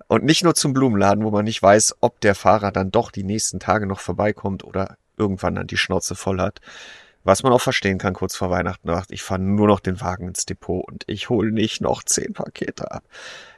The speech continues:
Ja, so, sind wir aber schon beim Thema eins, Fabian, und gleich vorweg, liebe Zuhörer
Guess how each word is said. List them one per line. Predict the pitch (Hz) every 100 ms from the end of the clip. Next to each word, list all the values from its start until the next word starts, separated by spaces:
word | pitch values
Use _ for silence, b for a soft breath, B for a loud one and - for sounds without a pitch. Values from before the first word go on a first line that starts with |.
| -
Ja, | 71 50 -
so, | - 117 - B
sind | 107 139 208
wir | 196
aber | 190
schon | - -
beim | 147 160
Thema | - 143 147 -
eins, | 143 170
Fabian, | - 131 127 123 113
und | 139 - _ _ _
gleich | - 120 160
vorweg, | - 120 113 135 -
liebe | 110 156 180 190 175 151 -
Zuhörer | - 160 139 110 98 92 110 165